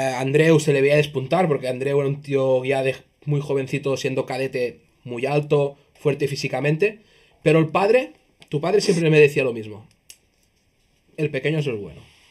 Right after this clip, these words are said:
¿Esta presión la has, la has notado tú o crees que tenía razón tu padre en muchos momentos cuando siempre focalizaba mucho en ti ese de "cuidado con Bernat"? Siempre bien, ¿eh? Siempre positivo de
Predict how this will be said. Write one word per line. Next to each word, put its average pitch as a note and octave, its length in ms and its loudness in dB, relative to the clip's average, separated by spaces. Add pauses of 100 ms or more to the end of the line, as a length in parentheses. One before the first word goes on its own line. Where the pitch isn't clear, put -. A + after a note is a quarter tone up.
(1160)
¿Esta F#3 240 2
presión F3 560 0
la C#3 120 -4
has, - 200 -8
la D#3+ 140 0
has F3 80 -4
notado F3 420 -2
tú A3 320 -4
o C3+ 460 -2 (600)
crees G3 360 2
que D3 580 0
tenía D3 320 2
razón D3 840 0
tu D3 180 -6
padre C#3+ 320 -6
en C#3+ 160 -6
muchos D3 320 0
momentos C#3 380 -6
cuando C#3 300 -4
siempre D3 520 -2 (580)
focalizaba D#3 540 -2
mucho F#3+ 280 -2
en D3+ 140 -4
ti D3+ 220 0
ese D3 220 -4
de C3 220 -6 (760)
"cuidado C#3+ 280 -2
con E3 140 0
Bernat"? A2 280 -6 (1040)
Siempre G3+ 380 4
bien, D3 220 0
¿eh? G#3+ 80 -2
Siempre F#3 340 0
positivo F3 500 0
de C#3+ 320 -2